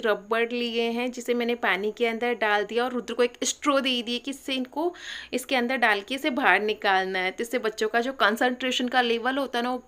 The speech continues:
इम्प्रूव होता है, बच्चे कंसंट्रेट करना सीखते हैं, जो कि बहुत ज़्यादा ज़रूरी होता है बच्चों को कंसंट्रेशन सिखाना। एक्टिविटी नंबर फ़ाइव, यहाँ पे आप, मैंने एक स्लेट ली है, चॉक लिया, इससे आप बच्चों को आप लिखना सिखा सकते हो और बच्चा लॉन्ग टाइम तक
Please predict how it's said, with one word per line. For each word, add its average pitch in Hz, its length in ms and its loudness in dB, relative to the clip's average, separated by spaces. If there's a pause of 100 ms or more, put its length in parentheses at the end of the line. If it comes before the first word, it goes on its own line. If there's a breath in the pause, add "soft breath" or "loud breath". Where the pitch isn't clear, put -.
इम्प्रूव 247 380 2
होता 254 200 2
है, 226 60 -4
बच्चे 233 220 -2
कंसंट्रेट 254 680 2
करना 233 320 0
सीखते 240 280 -4
हैं, 233 60 -2
जो 220 80 -6
कि 240 140 -6
बहुत 226 420 0
ज़्यादा 226 300 4
ज़रूरी 247 340 -2
होता 233 200 -2
है 240 60 -6
बच्चों 220 240 -4
को 247 80 0
कंसंट्रेशन 233 680 -2
सिखाना। 220 640 -4
एक्टिविटी 269 380 -4
नंबर 247 260 0
फ़ाइव, - 400 -2
यहाँ 214 280 -2
पे 262 60 -4
आप, 233 220 0
मैंने 226 300 -4
एक 240 140 -6
स्लेट 226 440 0
ली 262 200 -2
है, 285 140 -2
चॉक 220 400 2
लिया, 220 180 0
इससे 240 240 -4
आप 311 80 2
बच्चों 226 320 -2
को 220 100 4
आप 226 160 2
लिखना 262 360 4
सिखा 262 380 2
सकते 247 400 -4
हो 262 60 2
और 262 60 2
बच्चा 240 280 0
लॉन्ग 269 360 6
टाइम 269 240 4
तक 285 200 -4